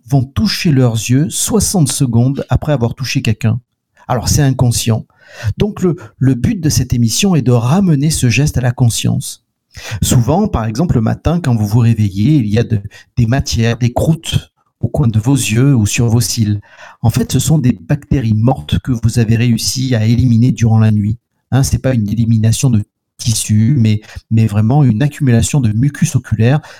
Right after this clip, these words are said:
dans lequel certains micro-organismes ont été piégés. Les yeux sont vraiment un point de rentrée principal des pathogènes. Donc, euh, voilà, faire attention de ne pas mettre, euh,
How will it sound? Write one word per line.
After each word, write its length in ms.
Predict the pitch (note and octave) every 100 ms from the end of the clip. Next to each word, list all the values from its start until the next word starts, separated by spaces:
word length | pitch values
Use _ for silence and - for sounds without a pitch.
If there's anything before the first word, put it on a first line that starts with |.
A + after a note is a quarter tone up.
| _
dans 140 | B2 A#2
lequel 260 | A#2 D3 D3
certains 460 | - C3 - C#3+
micro-organismes 800 | B2 G#2+ A#2 A2 G#2 G#2 B2 A#2
ont 60 | G#2
été 260 | A2+ A2
piégés. 640 | - - A#2 G#2+ G2+ A#2+ - _ _ _ _ - - A2+ -
Les 320 | C3+ C3+ -
yeux 140 | C4
sont 180 | A#3 F3
vraiment 460 | C3+ C3+ C#3+ F#3+ C#3+
un 100 | B2
point 280 | A#2+ F3 D3+
de 100 | B2
rentrée 880 | C3 A#2+ - D3+ D#3+ D3+ C3 - _ _ _ _ _ _ _ _
principal 640 | - G3 D3+ B2 - - -
des 160 | -
pathogènes. 560 | - A#2+ A2+ G2 A2 A#2 - _ _ _ _ - - - _
Donc, 280 | C3 C3 B2+
euh, 480 | B2 A2+ B2 B2 -
voilà, 360 | C#3 A#2+ G#2+ _ -
faire 220 | - D3
attention 600 | C#3+ - A2+ - C#3 D3
de 40 | A#2
ne 60 |
pas 160 | - A#2
mettre, 440 | A#2 B2+ - A2
euh, 60 | A2